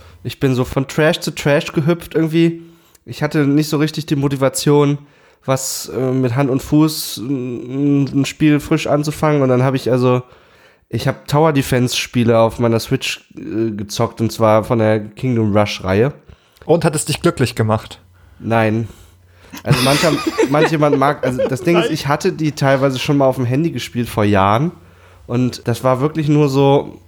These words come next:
Speaker 1: mm, ja, also in der Fantasie hat sich das irgendwie, äh, hat das, hätte es, hat es mehr Spaß gemacht, als ich's dann tatsächlich noch mal in die Hand genommen hab. Und ja, ich glaub, damit bin ich, äh, durch. Aber,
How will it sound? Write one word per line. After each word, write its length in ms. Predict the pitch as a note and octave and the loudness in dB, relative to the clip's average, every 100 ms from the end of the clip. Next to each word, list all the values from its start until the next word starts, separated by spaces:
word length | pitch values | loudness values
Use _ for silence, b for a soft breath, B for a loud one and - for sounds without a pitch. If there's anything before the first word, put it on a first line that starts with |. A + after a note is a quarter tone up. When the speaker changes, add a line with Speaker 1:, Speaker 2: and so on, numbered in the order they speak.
| _ _ _ _ A#2+ | _ _ _ _ -6
Speaker 1:
mm, 440 | C3+ C3 C3 B2+ B2 - - - b b b | -2 0 0 0 -2 -10 -20 -20 b b b
ja, 320 | - A#2 A#2 G#2+ | -2 2 2 2
also 220 | A#2 B2+ | 0 2
in 80 | C3+ | 2
der 100 | C3+ | 2
Fantasie 500 | D3 C3+ B2 D3+ D#3 | 0 0 0 2 2
hat 120 | C#3+ | 0
sich 100 | C#3 | -2
das 160 | C#3+ C3+ | -2 -2
irgendwie, 640 | C#3 C3 C3 B2+ F#2+ D#2+ - | -2 0 0 0 -4 -10 -8
äh, 260 | G#2+ A#2+ A#2 A2 B2+ | -4 -4 -4 -6 -6
hat 140 | C3 | -6
das, 140 | B2+ - | -6 -4
hätte 240 | C#3 B2+ | -4 -4
es, 160 | B2 A#2 | -8 -4
hat 120 | B2+ | -2
es 80 | B2 | 0
mehr 160 | B2 C3 | 0 0
Spaß 340 | - B2+ B2+ | 2 0 0
gemacht, 220 | B2+ B2 | -2 0
als 180 | A#2 A2+ | 2 0
ich's 120 | A#2 | -2
dann 200 | B2 A#2+ | 0 0
tatsächlich 380 | A#2+ A2+ B2+ A#2+ | 0 -2 -2 0
noch 100 | A2+ | 2
mal 120 | A2+ | 2
in 80 | G#2+ | 2
die 100 | G#2+ | 2
Hand 180 | A2 A2 | 0 -2
genommen 280 | G#2+ G#2 G#2+ | 0 2 2
hab. 240 | B2+ - B B B B B B | 0 -4 B B B B B B
Und 380 | - A#2+ A#2 - - - - G2+ - - | 0 2 0 -2 -16 -20 -10 -10 -10 -6
ja, 320 | A#2 G2+ G2 | 0 0 0
ich 120 | - - | -4 -2
glaub, 220 | A#2 - | -2 0
damit 260 | G#2+ G#2 - | 0 0 0
bin 120 | A2 | 0
ich, 180 | - E2 | 0 -2
äh, 120 | G2+ | -4
durch. 500 | F#2+ G2+ G2+ - - | -2 -2 -2 -2 -2
Aber, 320 | G#2 G#2+ G#2 | 0 0 0